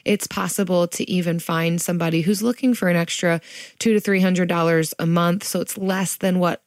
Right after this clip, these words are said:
an R V park might be, but yet the people's property that you're staying on, they get a,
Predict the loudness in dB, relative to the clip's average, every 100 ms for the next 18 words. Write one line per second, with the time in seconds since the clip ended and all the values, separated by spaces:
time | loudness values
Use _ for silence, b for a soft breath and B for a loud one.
0 | -4 -4 -2 -2 2 0 0 -2 -2 0
1 | -2 -2 -2 0 2 0 B B _ -4
2 | -2 -2 -2 -6 -4 -4 -2 0 2 4
3 | 2 2 -2 -6 -6 -4 -4 -4 -2 -4
4 | -4 -6 -6 -4 0 0 2 0 -2 -6
5 | -2 0 0 -4 -6 -12 _ -6 -6